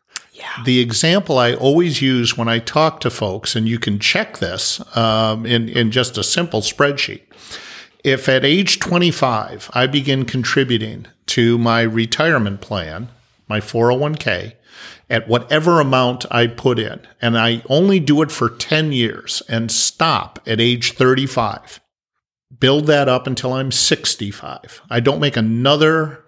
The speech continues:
Speaker 2: contribution.
Speaker 1: Okay, yeah.
Speaker 2: And then I have a second person that waits until they're thirty-five years old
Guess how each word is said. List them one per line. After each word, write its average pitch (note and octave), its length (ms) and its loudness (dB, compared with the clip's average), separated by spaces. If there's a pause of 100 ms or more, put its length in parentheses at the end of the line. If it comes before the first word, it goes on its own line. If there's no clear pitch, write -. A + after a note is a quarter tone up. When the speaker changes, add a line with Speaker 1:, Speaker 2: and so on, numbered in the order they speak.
Speaker 2:
contribution. A#2+ 840 -4 (180)
Speaker 1:
Okay, C#3 380 -4
yeah. D#3+ 160 -6 (1040)
Speaker 2:
And C3 200 0
then D#3+ 160 4
I C#3+ 100 2
have C3+ 140 2
a - 40 2
second G3+ 540 0
person A#2+ 460 0
that - 260 -2 (100)
waits E3 440 2
until C3+ 320 -2
they're A#2+ 180 0
thirty-five A#2+ 880 0
years G2+ 320 -8
old G2 400 -10